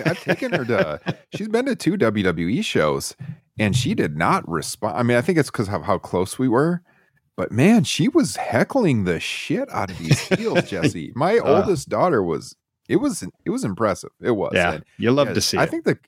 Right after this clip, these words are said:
Speaker 1: I think the wrestlers were scared to look at her. They had to have heard her, Justin.
Speaker 2: <laughs> Oh,
Speaker 1: She was
Speaker 2: there,
Speaker 1: loud.
Speaker 2: there is no way they didn't hear. It reminded me of, uh, the, the Cena Lesnar SummerSlam where you can s-,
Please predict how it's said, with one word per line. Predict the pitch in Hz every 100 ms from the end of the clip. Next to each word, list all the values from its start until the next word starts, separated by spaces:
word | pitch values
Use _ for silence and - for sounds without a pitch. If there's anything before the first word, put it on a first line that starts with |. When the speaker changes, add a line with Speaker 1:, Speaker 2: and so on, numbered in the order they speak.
| _ -
Speaker 1:
I |
think | - 320
the | 131
wrestlers | 104 190 240 147
were | 92
scared | - - 117 139
to | 120
look | 147 220
at | 240
her. | 90 82
They | 202
had | - 117 214
to | 302
have | 117
heard | - 123 262
her, |
Justin. | - - - - - - 160 - 185
Speaker 2:
<laughs> | -
Oh, | 160 120
Speaker 1:
She |
was | 175 143 170
Speaker 2:
there, |
Speaker 1:
loud. | 90 107 165 156 87 - 107 131
Speaker 2:
there | 156 151
is | 139 101
no | 113 123 131 117
way | 107 110 139 151 143
they | 117 110
didn't | 117 104
hear. | 113 - _
It | -
reminded | 156 143 131 147 160 147
me | 135 139 143
of, | 143 113 110 107
uh, | 98 92 90 _ _ _ _
the, | 110 101 95
the | 107
Cena | - - 143 143
Lesnar | 120 113 127 117 139 135
SummerSlam | - - 123 143 - 139 147
where | 135
you | 107
can | 110
s-, | 95 -